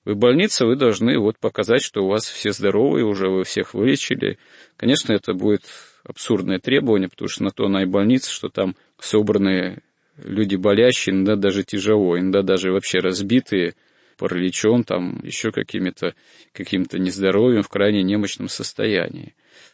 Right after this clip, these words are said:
Вот, собственно говоря, в церкви-то ведь тоже в плане духовном так. Вокруг чаши мы собираемся, как христиане,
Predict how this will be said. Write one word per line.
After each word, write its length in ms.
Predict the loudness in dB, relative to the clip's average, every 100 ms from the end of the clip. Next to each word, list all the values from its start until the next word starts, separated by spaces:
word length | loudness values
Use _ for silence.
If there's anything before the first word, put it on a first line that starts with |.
| -8
Вот, 180 | -6
собственно 540 | -6 -10 -6 -6 0 2
говоря, 380 | 6 6 6 6
в 240 | 2 -2
церкви-то 480 | -2 -2 0 -4 0
ведь 160 | 0
тоже 300 | 0 0 0 -4 _
в 60 |
плане 240 | -2 0 -2
духовном 500 | -4 -2 -2 0 -2
так. 380 | -4 -6 -8 -20 _ _ _ _ _ _
Вокруг 500 | -10 -4 -4 -2 -2
чаши 420 | 2 4 4 2
мы 300 | 2 2 2
собираемся, 1300 | 0 0 2 4 4 2 0 2 4 4 2 0 -4
как 160 | -8 -8
христиане, 840 | -4 -4 -4 -2 2 4 4 2